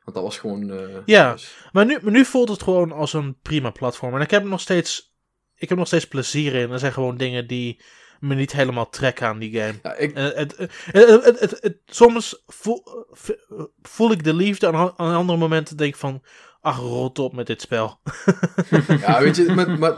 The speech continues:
Speaker 1: ook dat was Banjo-Kazooie. O-,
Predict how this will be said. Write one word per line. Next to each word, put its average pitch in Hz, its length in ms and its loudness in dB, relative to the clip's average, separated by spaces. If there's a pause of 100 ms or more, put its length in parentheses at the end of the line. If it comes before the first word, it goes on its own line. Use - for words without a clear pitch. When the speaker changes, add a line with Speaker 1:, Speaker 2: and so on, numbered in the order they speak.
Speaker 1:
ook 170 240 -2
dat 175 220 0
was 151 320 -2
Banjo-Kazooie. 110 920 -4 (720)
O-, 170 200 2